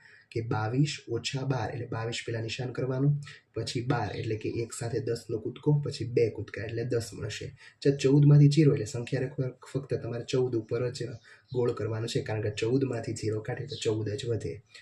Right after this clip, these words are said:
છેલ્લો દાખલો, પાંત્રીસમાંથી બાર કાઢવાના, પાંત્રીસ ઉપર નિશાન કરીએ, દસ ડગલા પાછળ કૂદીએ એટલે પચીસ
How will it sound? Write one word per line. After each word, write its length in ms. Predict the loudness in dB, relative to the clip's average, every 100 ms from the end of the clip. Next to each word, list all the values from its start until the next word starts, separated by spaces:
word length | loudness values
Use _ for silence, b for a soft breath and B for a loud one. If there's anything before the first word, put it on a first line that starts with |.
| B 0
છેલ્લો 260 | 6 8
દાખલો, 380 | 6 0 -4 -4 -8 -6
પાંત્રીસમાંથી 640 | -4 0 0 0 -2 -4 -2
બાર 220 | -4 -4
કાઢવાના, 360 | -6 -6 -6
પાંત્રીસ 400 | -8 -8 -6 -6 -6
ઉપર 100 | -6
નિશાન 300 | -4 -2 -2
કરીએ, 300 | -2 -2 -2
દસ 340 | -2 -4 -2 -4
ડગલા 220 | -4 -4
પાછળ 300 | -6 -4 -6
કૂદીએ 340 | -6 -6 -6
એટલે 140 | -6 0
પચીસ 380 | 0 0 -6